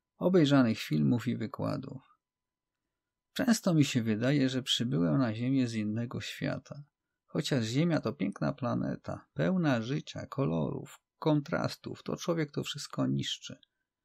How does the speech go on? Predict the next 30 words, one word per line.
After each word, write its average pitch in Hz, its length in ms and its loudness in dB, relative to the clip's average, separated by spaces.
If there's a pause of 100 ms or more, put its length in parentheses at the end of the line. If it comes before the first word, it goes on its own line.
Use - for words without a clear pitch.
(180)
Niszczy 180 360 4
w 135 40 0
walce 151 360 0
sam 143 280 2
ze 127 120 0
sobą, 113 480 -2
o 120 100 -2
władzę 143 480 -2
i 107 80 -4
pieniądze. 110 640 -4 (680)
Przy 175 200 4
okazji 147 520 4
niszcząc 131 640 -2
również 123 340 0
ten 110 200 -2
piękny, 156 480 0
dany 131 280 4
nam 117 200 0
do 104 140 -4
życia 117 340 -10
świat. - 520 -12 (600)
Mam 175 160 2
wrażenie, 147 520 2
że 151 120 0
mało 117 280 0
jest - 180 -4
takich 104 320 -10
światów - 480 -8
w - 80 -18
kosmosie. - 720 -10